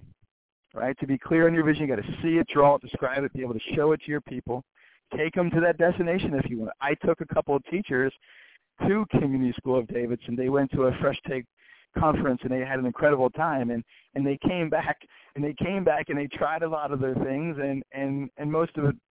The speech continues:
didn't work, uh, right? But it is because it was a, it was, they maybe went a little too big, too fast, but it was a great idea. The fact that they came back and they tried it, they saw the vision, and they were able to bring it back and say, "Okay,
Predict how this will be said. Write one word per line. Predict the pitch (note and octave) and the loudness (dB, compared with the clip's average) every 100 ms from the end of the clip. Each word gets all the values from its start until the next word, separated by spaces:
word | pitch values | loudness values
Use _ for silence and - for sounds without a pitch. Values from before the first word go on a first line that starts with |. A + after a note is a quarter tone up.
| _ _ | _ _
didn't | D3 C3+ A#2+ | -6 -4 -4
work, | B2 F3+ - - _ _ _ - | -8 -12 -16 -20 _ _ _ -16
uh, | A#2+ A#2 B2 A#2+ D#2+ | -12 -10 -8 -8 -6
right? | A#2+ D#3 - | -6 -8 -6
But | C#3+ | -4
it | C#3 C3+ | -4 -4
is | C#3 C3 B2 | -6 -6 -8
because | C3 C#3 | -4 -4
it | C3+ | -2
was | B2+ B2 | -6 -6
a, | C3 B2+ - _ _ - | -4 -6 -8 _ _ -8
it | |
was, | C#3 C3+ | -4 -2
they | D3+ | -4
maybe | D3 D3+ D#3 D3 | -4 -6 -4 -6
went | C#3+ C#3 A#2 | -4 -4 -4
a | C#3+ | -4
little | D3 C#3 - | -2 -2 -4
too | D3 | -6
big, | A#2 C#3+ C3+ - | -6 -8 -8 -10
too | C3+ - | -6 -2
fast, | C3 A2+ A#2+ F3 - | -2 -4 -8 -8 -4
but | C3+ | -4
it | |
was | C3 | -2
a | B2 | -4
great | - D3 | 0 2
idea. | D3 C#3+ F3 | 2 0 0
The | B2 | 0
fact | D#3 C3+ C3+ | 0 0 -2
that | C3 | -6
they | B2+ | -6
came | - C3+ C3 | -4 -4 -2
back | C3+ C#3 | -2 -4
and | A#2 | -8
they | A2 | -8
tried | - E3+ D#3 | -4 -2 -2
it, | B2+ | -4
they | A2+ - | -8 2
saw | D3 D#3 | 4 4
the | D3 | 2
vision, | C3 B2+ B2+ - - - | -2 -2 -4 -8 -18 -10
and | C3 | -4
they | C#3 | 0
were | C3+ - | 2 0
able | C#3 C3 | -2 -2
to | - B2+ | -2 -4
bring | D3 D#3 | -2 -2
it | D#3 | 0
back | C3+ C3+ | -2 -4
and | B2+ | -2
say, | C#3 | -2
"Okay, | C#3 - A#2+ | -2 -4 -8